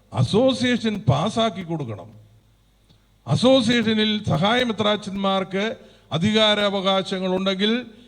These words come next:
ജ്ഞാനായ അസോസിയേഷനാണ് അത് പാസ്സാക്കി സമുദായ മെത്രാപ്പോലീത്തായിക്ക് കൊടുക്കേണ്ടത്. ആ സമുദായ മെത്രാപ്പോലീത്തായിക്ക് കൊടുത്ത് നമ്മൾ പാസ്സാക്കിയെങ്കിലല്ല ഉള്ളൂ അദ്ദേഹത്തിന് ഭരണഘടന പ്രകാരം ചെയ്യാൻ പറ്റൂ.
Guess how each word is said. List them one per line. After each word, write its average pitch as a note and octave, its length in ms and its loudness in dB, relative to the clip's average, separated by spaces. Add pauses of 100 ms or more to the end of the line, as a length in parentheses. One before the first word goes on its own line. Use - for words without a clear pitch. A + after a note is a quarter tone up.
(180)
ജ്ഞാനായ G#3+ 800 2 (160)
അസോസിയേഷനാണ് F#3+ 1160 0 (420)
അത് F3 200 2
പാസ്സാക്കി F#3 640 2
സമുദായ F3 420 2
മെത്രാപ്പോലീത്തായിക്ക് E3 1040 2
കൊടുക്കേണ്ടത്. D3 600 0 (920)
ആ E3 140 2
സമുദായ F#3 380 4
മെത്രാപ്പോലീത്തായിക്ക് F3+ 1160 2
കൊടുത്ത് F3 340 2 (540)
നമ്മൾ E3 280 2
പാസ്സാക്കിയെങ്കിലല്ല G3 1080 0 (120)
ഉള്ളൂ D#3 200 0
അദ്ദേഹത്തിന് D3 500 -2
ഭരണഘടന C#3+ 500 0
പ്രകാരം B2+ 360 -4
ചെയ്യാൻ A#2 280 -6
പറ്റൂ. F#2+ 260 -16